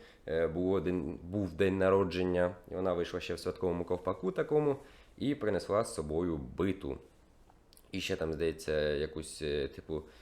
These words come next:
е, алюмінієву тацю, ну, щось подібне. Ну, коротше, вони вдвох з Бейлі, так, доволі непогано справлялися з Джекс. На допомогу хотіла вийти Тіфані, але її випередила Кендіс Лі Рей. Ну, це, в принципі, в дусі їх сюжету.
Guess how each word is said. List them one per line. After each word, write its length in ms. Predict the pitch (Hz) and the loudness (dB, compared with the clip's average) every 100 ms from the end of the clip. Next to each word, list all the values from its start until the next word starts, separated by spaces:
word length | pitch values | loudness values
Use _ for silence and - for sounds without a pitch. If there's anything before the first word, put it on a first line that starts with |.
| - - 73 | -20 -12 -2
е, 420 | 80 76 71 71 - | 2 2 0 -2 -2
алюмінієву 560 | 87 87 87 85 80 | -2 0 0 0 0
тацю, 340 | 80 160 156 113 | 0 -2 -2 -2
ну, 80 | 113 | -2
щось 180 | 101 | -4
подібне. 440 | - 90 76 69 67 - - - - - | -6 -4 -4 -4 -6 -10 -20 -20 -20 -2
Ну, 140 | 202 214 | 2 2
коротше, 340 | 160 151 139 | 4 2 2
вони 220 | 117 110 | 2 2
вдвох 280 | 92 95 120 | 2 0 -2
з 60 | 160 | -2
Бейлі, 520 | 180 175 156 147 143 | 0 2 0 -2 -4
так, 280 | 139 143 101 | -2 -2 0
доволі 400 | 107 107 90 82 - - - - - | 0 2 2 -2 -6 -20 -20 -14 0
непогано 760 | 139 139 117 120 131 123 117 - - | 4 6 6 6 6 4 0 -4 -18
справлялися 760 | - 95 87 85 90 87 85 82 | -6 4 4 6 6 6 2 -4
з 20 | |
Джекс. 460 | 73 85 78 - - - - - - - | 0 2 2 -2 -18 -20 -20 -20 -20 -2
На 120 | 190 214 | 4 6
допомогу 640 | 202 175 151 123 107 98 - - - | 8 8 6 4 2 -2 -8 -20 -10
хотіла 340 | 113 - 107 98 | -8 2 4 6
вийти 260 | 104 - | 4 0
Тіфані, 480 | 143 233 226 185 175 | -2 0 4 4 4
але 240 | 98 110 107 | 4 4 2
її 140 | 87 | 2
випередила 720 | 117 151 127 120 113 117 113 | 0 0 2 2 2 2 2
Кендіс 540 | 110 101 101 87 - 76 | 2 4 4 2 -4 0
Лі 120 | 90 | 4
Рей. 240 | 92 - | 4 4
Ну, 120 | 110 120 | -2 -2
це, 140 | 85 | -4
в 40 | |
принципі, 400 | - 87 - - | -4 -8 -8 -4
в 60 | 80 | -4
дусі 340 | 82 87 - | -2 -4 -4
їх 160 | 73 71 | -6 -6
сюжету. 500 | - 110 180 160 | -4 0 2 2